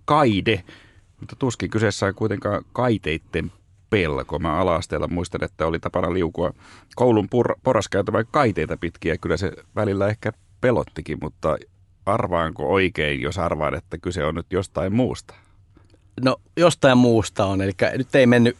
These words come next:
Speaker 2: ei ollut kaiteiden kanssa tekemisissä.
Speaker 1: Mhm.
Speaker 2: Elikkä triskaidekafobialla kutsutaan lukuun kolmento-,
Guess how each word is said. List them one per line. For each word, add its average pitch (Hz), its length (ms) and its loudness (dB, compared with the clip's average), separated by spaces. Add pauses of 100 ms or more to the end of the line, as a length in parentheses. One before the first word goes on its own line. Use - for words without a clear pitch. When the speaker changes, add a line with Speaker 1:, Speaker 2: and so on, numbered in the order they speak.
Speaker 2:
ei 123 140 6
ollut 123 160 4
kaiteiden 123 540 4
kanssa 101 240 -2
tekemisissä. 95 720 -2 (240)
Speaker 1:
Mhm. 90 180 -4
Speaker 2:
Elikkä 127 420 4 (440)
triskaidekafobialla 104 1700 2 (240)
kutsutaan 113 540 2
lukuun 123 420 2
kolmento-, 117 680 4